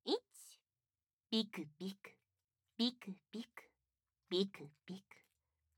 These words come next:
ビクビク。<laughs> よくできました。では、しっかりと行かせてあげますね。ちゃんと口に出す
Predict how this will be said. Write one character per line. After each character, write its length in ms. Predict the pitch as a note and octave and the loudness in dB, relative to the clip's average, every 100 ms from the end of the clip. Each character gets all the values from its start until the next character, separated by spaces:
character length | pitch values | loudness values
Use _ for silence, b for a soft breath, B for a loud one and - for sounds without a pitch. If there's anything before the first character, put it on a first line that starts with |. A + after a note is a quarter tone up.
| - | 2
ビ 180 | C#4 D4 | 2 2
ク 220 | - G#3 _ _ - | -4 -8 _ _ -2
ビ 200 | B3 G#4 - | 0 -2 -4
ク。 140 | - - _ _ _ _ _ _ _ _ _ _ _ _ _ _ _ _ _ _ - | -12 -12 _ _ _ _ _ _ _ _ _ _ _ _ _ _ _ _ _ _ 0
<laughs> 1300 | - - - _ _ _ _ _ F#5+ F4 D5+ C5 C#5 C#5+ D#5 D#5+ F5 - - _ B B B B B | 0 0 -8 _ _ _ _ _ 12 12 12 12 12 12 12 10 6 -2 -8 _ B B B B B
よ 380 | C#4 A#3+ B3+ B4 | 10 12 12 10
く 160 | - B4+ | 6 4
で 140 | G4 - | 4 4
き 140 | G4 | 4
ま 120 | G#4+ B4 | 6 2
し 140 | - | 0
た。 80 | G4 F#4+ F4+ _ _ _ _ _ _ _ - | 0 0 -4 _ _ _ _ _ _ _ -6
で 180 | G3 D4+ | 0 2
は、 140 | G4 b b b | 2 b b b
し 160 | - - - | -16 -16 -2
っ 20 | |
か 100 | A3+ | 0
り 120 | G#3+ | 0
と 100 | G3 | -2
行 120 | D#3 D3+ | -4 0
か 120 | G3+ | 2
せ 140 | C4 | 4
て 100 | C4 | 6
あ 120 | C4 | 6
げ 120 | C4+ D#4 | 6 4
ま 100 | G4 | 2
す 160 | E4 | 2
ね。 160 | C#4+ F#4 - _ _ _ _ _ _ _ _ | 2 0 -2 _ _ _ _ _ _ _ _
ち 60 | - | 8
ゃ 240 | D4+ D4+ | 10 8
ん 100 | D4 | 2
と 240 | - D4 C#4+ | 8 10 10
口 320 | - - F#4 | 4 -2 2
に 100 | G4 | 6
出 80 | |
す 60 | G#4 | 8